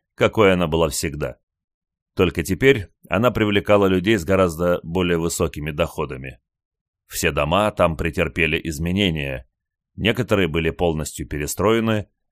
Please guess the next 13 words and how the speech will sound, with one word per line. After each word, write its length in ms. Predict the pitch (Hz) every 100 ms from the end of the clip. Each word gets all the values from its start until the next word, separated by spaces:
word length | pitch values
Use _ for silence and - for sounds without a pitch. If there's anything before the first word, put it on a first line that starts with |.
| _ _
а 140 | -
остальные 460 | 80 95 85 82 76
отремонтированы 1000 | 69 73 76 71 104 120 117 110 101 69
или 220 | 95 147
значительно 760 | 131 92 - 85 90 85 85 -
расширены. 800 | 80 87 - - 80 69 65 60 - _ _ _ _ _ _ _ _
Тот, 180 | - 85
в 40 |
котором 520 | - 85 90 82 80 -
я 260 | 80 87
жил 200 | 78 78
с 100 | 76
матерью, 640 | 101 107 - 80 73 64